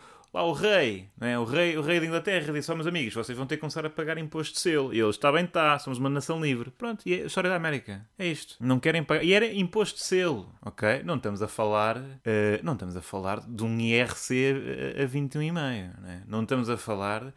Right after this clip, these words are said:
do último escalão do I R S, estamos a falar de imposto de selo. Portanto, o que estamos aqui a dizer é que esta gente fez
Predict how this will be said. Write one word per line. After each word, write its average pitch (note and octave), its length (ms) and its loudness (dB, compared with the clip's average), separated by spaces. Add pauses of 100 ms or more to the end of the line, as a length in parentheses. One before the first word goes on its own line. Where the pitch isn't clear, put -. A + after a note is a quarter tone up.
(280)
do A#2 160 2
último E3 280 4
escalão E3+ 320 -2
do D#3 80 -4
I - 20 2
R E3 200 -4
S, D#3 80 -2
estamos F3+ 240 -6
a - 20 -4
falar G#3 200 -2
de F#3+ 60 -2
imposto F3+ 300 -4
de - 40 -8
selo. E3+ 380 -2
Portanto, C#3 300 4
o - 20 4
que - 60 -2
estamos D#3+ 200 2
aqui D3+ 200 4
a - 20 6
dizer B2+ 380 2
é B2 60 0
que D3 100 -2
esta C#3 200 0
gente A#2+ 380 0
fez B2+ 260 -2